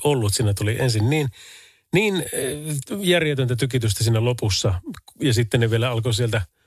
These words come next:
uhkailemaan vielä tallin puolelta, että kyllähän, kyllähän nyt tuota elä ajaa sitä, että Lewis Hamilton saa sen ylimääräisen pisteen tästä vielä.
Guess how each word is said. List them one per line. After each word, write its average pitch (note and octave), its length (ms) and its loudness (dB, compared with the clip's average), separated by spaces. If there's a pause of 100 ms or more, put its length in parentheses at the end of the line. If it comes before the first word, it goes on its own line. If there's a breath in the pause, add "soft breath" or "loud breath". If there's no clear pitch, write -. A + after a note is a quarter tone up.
(180)
uhkailemaan C3 600 2
vielä A#2 180 2
tallin A2+ 300 0
puolelta, G2 340 0
että G2+ 220 -2 (120)
kyllähän, G2 300 2
kyllähän G#2 240 2
nyt A2 100 2 (120)
tuota A2 240 2
elä A2+ 200 2
ajaa A2 220 2
sitä, G2+ 260 0
että G2 200 0 (460 loud breath)
Lewis A#2+ 220 4
Hamilton B2 380 2
saa A2 160 2
sen A2+ 160 0
ylimääräisen G2 640 0
pisteen G#2 380 0
tästä F#2 300 -2
vielä. F#2 280 0